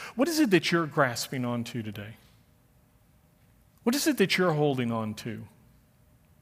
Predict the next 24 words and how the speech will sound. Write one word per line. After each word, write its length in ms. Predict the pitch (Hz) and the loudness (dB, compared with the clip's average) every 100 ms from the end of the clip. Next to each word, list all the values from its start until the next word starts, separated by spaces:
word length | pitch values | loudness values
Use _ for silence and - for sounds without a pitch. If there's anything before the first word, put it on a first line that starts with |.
| - _ _ _ _ _ _ _ _ _ | -20 _ _ _ _ _ _ _ _ _
It 120 | 170 | 0
could 160 | - 185 | 2 2
be 80 | 185 | 2
something 380 | - 180 175 175 | 4 4 4 2
you 160 | 160 | 4
already 220 | 151 147 | 6 4
have 340 | 127 151 160 156 | 2 2 0 0
and 80 | 139 | -2
you're 100 | 117 | -2
trying 280 | 156 139 | 0 0
to 40 | 123 | -2
keep, 460 | - 143 165 180 | -2 -2 -2 -2
or 140 | 151 131 | 0 0
it 260 | 135 156 | 0 0
may 140 | 156 170 | 2 2
be 100 | 170 | 2
something 340 | - 190 175 | 0 0 0
you're 120 | 165 | 0
chasing 440 | 156 - 170 - 156 | -2 0 -2 -2 -4
after, 480 | 165 156 - - - | -4 -4 -8 -10 -8
a 60 | 143 | -8
title, 580 | - 147 147 160 165 165 - _ _ _ _ _ _ - | 0 2 2 0 -4 -8 -18 _ _ _ _ _ _ -10
a 60 | 127 | -2
position, 840 | 131 117 151 151 160 151 156 151 | 0 2 0 0 -2 -4 -6 -10